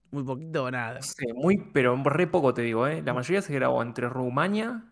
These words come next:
Speaker 2: en España un montón, en España, y pegado a España, que es, eh, en Francia, eh, del lado de Huesca. Eh,
Speaker 1: Mirá
Speaker 2: pero la
Speaker 1: vos,
Speaker 2: mayoría de las
Speaker 1: boludo.
Speaker 2: cosas fue grabado todo en España, boludo.
Speaker 1: Oh, qué
Speaker 2: Sobre todo en
Speaker 1: bien.
Speaker 2: la, la parte de, de Navarra, en Almería,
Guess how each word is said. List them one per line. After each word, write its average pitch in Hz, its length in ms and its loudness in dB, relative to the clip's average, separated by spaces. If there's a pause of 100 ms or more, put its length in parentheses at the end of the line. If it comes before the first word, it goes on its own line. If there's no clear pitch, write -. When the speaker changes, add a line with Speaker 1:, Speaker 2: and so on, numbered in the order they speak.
Speaker 2:
en 127 140 -4
España 175 400 -4
un 147 100 -4
montón, 147 500 -6
en 127 120 -8
España, 254 480 -8 (160)
y 120 520 -6
pegado 123 760 0
a 110 80 -4
España, 147 340 -4
que 123 100 -10
es, - 160 -14 (240)
eh, 113 440 -12
en 113 180 -10
Francia, 170 600 -4 (540)
eh, 117 220 -4
del 113 160 -4
lado 135 180 4
de 120 60 4
Huesca. 120 560 -2 (640)
Eh, 107 800 -6
Speaker 1:
Mirá 131 240 -4
Speaker 2:
pero 131 200 2
la 113 120 2
Speaker 1:
vos, 113 100 0
Speaker 2:
mayoría 117 240 -2
de 151 60 4
las 131 80 0
Speaker 1:
boludo. - 20 -6
Speaker 2:
cosas 190 200 0
fue 151 160 0
grabado 151 320 4
todo 180 140 2
en 151 60 0
España, 127 360 -4
boludo. 113 400 -4
Speaker 1:
Oh, 120 140 -10
qué 143 120 -6
Speaker 2:
Sobre 120 160 2
todo 165 280 6
en 135 60 2
Speaker 1:
bien. 120 100 0
Speaker 2:
la, 123 40 -2
la 120 140 0
parte 143 400 0
de, 110 680 -4
de 113 360 -6
Navarra, 160 600 2
en 123 100 -4
Almería, 139 680 -4